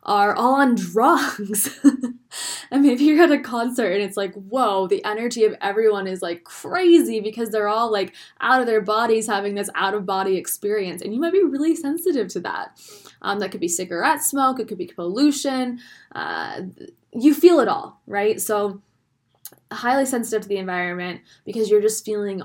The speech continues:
all of it, whether that is visual, auditory, olfactory, or just energetic. The crystal healer also loves nature and feels really connected to Mother, Mother Earth.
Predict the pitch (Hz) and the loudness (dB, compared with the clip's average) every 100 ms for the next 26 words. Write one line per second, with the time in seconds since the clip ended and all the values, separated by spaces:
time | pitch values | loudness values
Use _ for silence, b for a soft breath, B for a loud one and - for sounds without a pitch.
0 | - - 180 190 - - - - - 190 | -12 -12 -10 -8 -10 -8 -8 -8 -10 -10
1 | 185 185 190 196 196 277 247 247 240 226 | -8 -8 -8 -10 -6 -4 -2 -2 -2 0
2 | 220 214 208 208 B B B - 208 208 | 2 2 0 -4 B B B -2 0 0
3 | 196 208 190 185 180 175 180 - - 196 | -4 -4 -4 -2 -4 -2 -4 -4 -8 -10
4 | - 202 190 190 - 190 180 180 196 202 | -4 -2 -2 -4 -10 -8 -6 -6 -6 -8
5 | 202 - _ _ _ _ _ _ - 196 | -10 -14 _ _ _ _ _ _ -12 -10
6 | 185 185 - 175 - - - - - - | -8 -10 -10 -12 -12 -12 -12 -14 -16 -20
7 | _ b b b b b b b b - | _ b b b b b b b b -8
8 | 233 233 285 285 440 339 302 226 240 240 | -4 -2 -2 0 4 4 4 2 -2 -2
9 | 240 208 185 185 208 202 190 269 277 247 | -4 -4 -4 -4 -6 -6 -4 -4 -2 -2
10 | 220 196 196 196 190 196 165 175 202 190 | -2 -2 -2 -4 -4 -6 -10 -8 -10 -8
11 | 196 185 175 - - 190 185 175 170 175 | -8 -8 -8 -12 -10 -8 -8 -8 -6 -4
12 | 311 370 - - - | -2 -4 -10 -20 -20